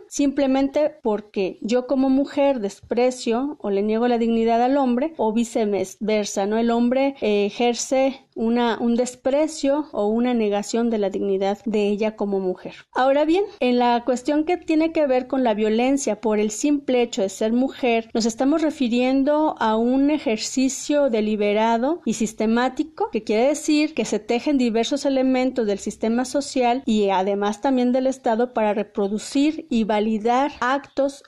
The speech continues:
u omisiones que sirven para dañar deliberadamente a una mujer. Muchas veces se ha cuestionado por qué se le da mayor atención a la violencia hacia las mujeres en,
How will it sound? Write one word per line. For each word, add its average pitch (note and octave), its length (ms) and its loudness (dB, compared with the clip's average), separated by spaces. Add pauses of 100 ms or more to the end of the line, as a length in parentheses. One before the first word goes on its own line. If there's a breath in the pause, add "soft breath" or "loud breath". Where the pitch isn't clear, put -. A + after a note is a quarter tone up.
u A3+ 160 0
omisiones B3+ 840 0
que G#3+ 260 -2 (220)
sirven B3 760 -2
para G#3 280 0
dañar A3+ 500 0 (140)
deliberadamente A3 1160 -2
a G3 100 -4
una G3 240 -2
mujer. F3 320 -8 (160)
Muchas C#4 400 0
veces C#4+ 320 0
se D4 80 -4
ha C4 100 -4
cuestionado A#3 920 -2 (220)
por A3 340 -4
qué B3+ 460 -2
se A#3 200 -2
le G#3+ 160 0
da A3+ 240 0
mayor A3 360 0
atención A#3 840 -2
a A3 140 -2
la G3+ 320 0
violencia G#3+ 460 -2
hacia G#3+ 180 -4
las G3+ 180 -4
mujeres A3 640 -2
en, G3 220 -4